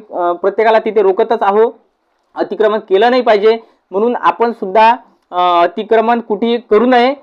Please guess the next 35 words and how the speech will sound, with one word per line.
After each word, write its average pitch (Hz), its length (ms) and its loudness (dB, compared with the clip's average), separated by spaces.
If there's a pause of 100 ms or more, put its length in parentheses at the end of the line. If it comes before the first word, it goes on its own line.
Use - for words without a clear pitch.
(260)
जेणेकरून, 226 460 0
अ, 233 240 0
गावामध्ये 208 420 2
ताणतणावाचं 214 600 0
निर्माण 208 340 -2
होऊ, 196 340 0
हो-, 170 480 -2
होईल. 220 260 0 (260)
आणि 220 220 -4
यानंतरही 220 720 0 (440)
जी, 240 340 -2
अ, 247 120 4
आपली 226 500 2
जी, 240 200 0
अ, 240 280 4
मी, 202 180 -4
अ, 160 500 0
आज 202 280 2
जी 226 180 0
प्रतिक्रिया 233 520 0
आम्हाला 226 320 4
द-, 214 100 0 (340)
लोकांनी 220 320 0
सांगितली 208 340 -6
की 262 80 -2
तुम्ही 269 220 -2
शाळेसाठी 254 400 0
काय 240 200 2
योगदान 208 260 0
केलं, 139 240 -4 (560)
म्हणूनच 269 260 -2
तुम्हाला 262 220 2
सांगायचं 233 400 -2
माध्यमातून 220 600 -2
असेल 214 340 0